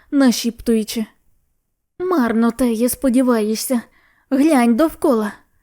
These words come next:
Це всі. Навіть ти тут, хоча твоя іскра наробила шуму». У такі моменти я ненавиділа те,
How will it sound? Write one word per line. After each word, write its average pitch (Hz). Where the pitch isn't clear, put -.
Це 254
всі. 247
Навіть 262
ти 339
тут, -
хоча 339
твоя 302
іскра 254
наробила 233
шуму». 214
У 302
такі 240
моменти 269
я 254
ненавиділа 233
те, 294